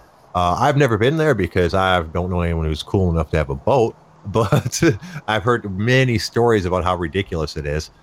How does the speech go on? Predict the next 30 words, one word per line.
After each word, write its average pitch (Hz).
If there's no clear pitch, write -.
Uh, 80
I 107
posted 139
it 90
th-, 101
because 95
I 95
wanted 98
to 85
talk 95
about 87
the, 80
uh, 82
Jobby 98
Nooner 90
in 85
context 90
with 78
the 85
covid 92
stuff -
going 71
on. 64
Uh, 78
and 98
it 120
still 180
happened 170
this -
year. 69